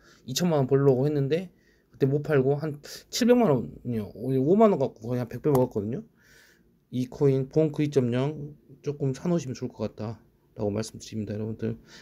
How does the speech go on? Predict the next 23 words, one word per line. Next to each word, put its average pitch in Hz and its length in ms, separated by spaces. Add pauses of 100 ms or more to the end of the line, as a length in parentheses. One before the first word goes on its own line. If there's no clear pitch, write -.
그리고 143 140
멤버십 170 460
방에 147 260
오셔서 143 600
문의도 143 360
하시고, 151 640 (460)
또 127 220 (200)
아무튼 139 320 (200)
그 127 300
좋은 180 320
정보를 143 260
제가 123 200
꾸려볼 175 320
테니까 127 580 (360)
와, 120 280 (320)
한번 175 540 (100)
상담 180 320
받치고 143 220
한번 139 180
해보시면 175 420
좋을 139 160
것 - 60
같아요. 120 440